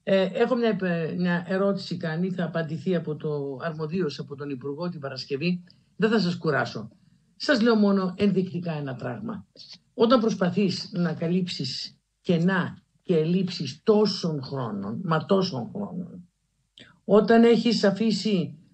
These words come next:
ε, το ζήτημα να εξελιχθεί σε μια πληγή στη χώρα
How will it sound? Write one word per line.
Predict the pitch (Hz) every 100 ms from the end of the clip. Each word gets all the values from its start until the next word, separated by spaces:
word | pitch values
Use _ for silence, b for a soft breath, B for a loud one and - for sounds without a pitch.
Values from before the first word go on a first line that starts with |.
| _
ε, | - 175 185
το | 180
ζήτημα | 185 226 208 208
να | 180
εξελιχθεί | 170 - 175 160 - 220
σε | 185
μια | 180 202
πληγή | 196 180 175 240
στη | 214
χώρα | 190 180 185 165 131 -